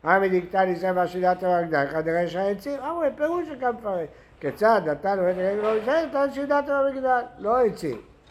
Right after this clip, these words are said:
ואחי נמי סתברא דכיצד קטני. זה הדרך רשע עצים, אשת העצים חייב לשלם. זה לא אומרים לנו רק, רק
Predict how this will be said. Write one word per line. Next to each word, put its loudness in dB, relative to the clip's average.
ואחי 4
נמי 0
סתברא 0
דכיצד -2
קטני. -6
זה 2
הדרך 2
רשע 0
עצים, 2
אשת 0
העצים 2
חייב 4
לשלם. 0
זה -2
לא 4
אומרים 4
לנו 4
רק, 2
רק 0